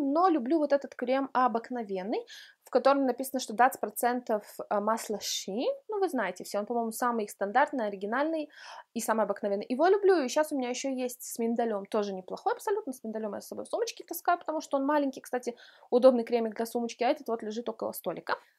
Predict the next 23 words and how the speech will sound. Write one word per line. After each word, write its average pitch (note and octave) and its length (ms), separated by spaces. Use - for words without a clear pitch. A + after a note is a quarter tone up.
Сейчас F4 340
я D4 80
пользуюсь C#4 380
активно B3 420
вот A#3 140
такими B3 400
вот G#3+ 160
бархатными A3 460
ручками, F#4 400
которые E4+ 280
мне E4 140
Соня E4 240
с E4 80
Украины D#4 380
привезла E4 480
в D#4 500
подарочек. C#4+ 760
Этот - 300
бархатный B3+ 380
ручек B3+ 300
с - 140
Королевская A#3 1000
Органа. G3+ 600